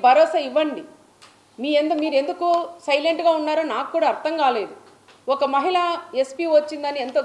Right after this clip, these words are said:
గర్వపడినా, ఒక మహిళగా నువ్వు గర్వంగా మమ్మల్ని కూడా తలెత్తుకునేలాగా చేయాలి. మీరు ఒక ప్రెస్ మీట్ పెట్టండి. ఏం జరిగింది ఆ రోజు లింగమయ్య దాంట్లో ఏం జరిగింది,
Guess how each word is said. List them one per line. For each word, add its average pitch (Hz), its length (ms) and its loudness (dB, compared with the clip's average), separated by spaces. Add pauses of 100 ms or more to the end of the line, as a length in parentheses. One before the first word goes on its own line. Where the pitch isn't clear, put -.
గర్వపడినా, 247 460 0 (680)
ఒక - 120 -2 (120)
మహిళగా 339 420 2
నువ్వు 330 200 0
గర్వంగా 311 440 4 (160)
మమ్మల్ని 285 280 -4
కూడా 294 200 0
తలెత్తుకునేలాగా 254 800 -2 (760)
చేయాలి. 269 400 4 (240)
మీరు 269 160 0
ఒక 269 180 -2
ప్రెస్ 262 260 -2
మీట్ 370 220 -4
పెట్టండి. 254 400 -2 (540)
ఏం 302 240 0 (100)
జరిగింది 330 420 4
ఆ 285 100 0
రోజు 285 240 2
లింగమయ్య 294 380 -4 (240)
దాంట్లో 247 260 -4 (120)
ఏం 269 60 -6 (100)
జరిగింది, 262 380 -6